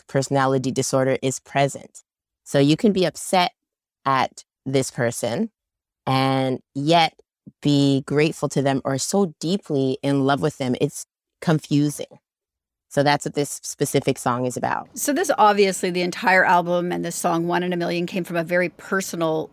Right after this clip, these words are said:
Speaker 2: spot for you. Was it cathartic to get it all out and, and all of these songs?
Speaker 1: One hundred percent. It felt really good to, to pen this. And when it was complete, I felt very proud of myself. I think this is my best work to date.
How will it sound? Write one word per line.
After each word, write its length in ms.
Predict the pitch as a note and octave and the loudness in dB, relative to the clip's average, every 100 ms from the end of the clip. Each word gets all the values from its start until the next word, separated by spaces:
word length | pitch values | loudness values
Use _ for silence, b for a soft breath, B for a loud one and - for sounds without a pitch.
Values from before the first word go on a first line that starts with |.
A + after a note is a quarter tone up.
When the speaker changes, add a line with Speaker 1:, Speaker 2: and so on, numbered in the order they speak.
| - | -10
Speaker 2:
spot 500 | - - F#3+ F3+ - | -10 0 2 2 0
for 140 | F3+ | -8
you. 380 | D#3 D#3+ G#2 C#3 B B B | -4 -6 -6 -10 B B B
Was 260 | - G#3+ G#3+ | 0 2 6
it 160 | A#3 - | 4 2
cathartic 640 | B3+ - A3+ A3+ C4 - | -6 0 4 4 4 -2
to 100 | G#3+ | -4
get 160 | G3 | -2
it 80 | G3 | -2
all 300 | - G3 F#3+ | 2 4 4
out 280 | F3+ G3+ - | 4 2 0
and, 320 | - F#3 F3+ - | -2 -2 -2 -2
and 260 | F#3+ F3+ - | -2 -2 -6
all 240 | F#3+ F#3 | -4 -2
of 80 | F#3+ | -2
these 220 | F3+ F3+ | -4 -4
songs? 560 | F#3 F3 F3 G3 - - _ | -2 -2 -2 -2 -6 -10 _
Speaker 1:
One 140 | E3 D#3+ | -2 0
hundred 360 | D#3+ E3+ F3 | 0 0 0
percent. 680 | - D#3 - D#3 D3 C3+ - - | -2 -4 0 2 4 2 0 -4
It 120 | C#3+ | -2
felt 280 | - C#3+ C#3+ | 2 2 2
really 340 | C#3 D#3 E3+ | 0 2 2
good 240 | D3+ C#3 - | 2 0 0
to, 200 | C3+ B2+ | -4 -4
to 180 | - | -4
pen 380 | C3 - C#3 C3 | -4 0 2 4
this. 320 | B2 B2 F3+ - _ _ _ - | 2 0 -4 -10 _ _ _ -2
And 440 | C3+ C#3 C#3 C#3 B2+ | 2 4 4 2 0
when 280 | C#3 D3 C#3+ | -4 0 2
it 160 | C#3+ - | 2 0
was 220 | C#3 C3+ | -2 -2
complete, 580 | - C3 - C#3 D3 F3+ | -2 -4 -2 0 0 0
I 140 | C#3+ | 0
felt 380 | C3+ C3+ B2+ - | 0 2 2 0
very 280 | C3 C3+ C3+ | 0 2 2
proud 300 | - B2+ C3+ | 0 0 2
of 60 | |
myself. 440 | C3+ B2+ - B2 C3 | 2 0 2 2 2
I 100 | C#3 | 0
think 180 | D#3 | 0
this 160 | D3+ D3+ | -2 -6
is 100 | D3 | -2
my 160 | C#3+ C3 | 0 2
best 320 | C#3 D3+ - | 2 0 0
work 220 | C#3 C#3 - | -2 -2 -4
to 80 | D3+ | 0
date. 400 | B2+ A#2 - | 0 0 -4